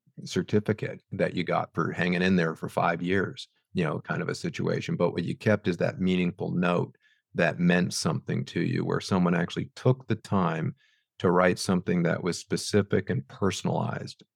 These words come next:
to you. And it still resonates today and reminds you of that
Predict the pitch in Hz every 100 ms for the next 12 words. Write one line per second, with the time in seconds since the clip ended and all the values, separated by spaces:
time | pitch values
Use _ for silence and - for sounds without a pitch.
0 | - - 85 82 85 80 - _ _ _
1 | - 90 82 - - 85 82 82 - 92
2 | 85 85 85 - 82 87 87 85 82 -
3 | 87 82 82 80 82 80 80 - _ _
4 | _ - 85 71 82 82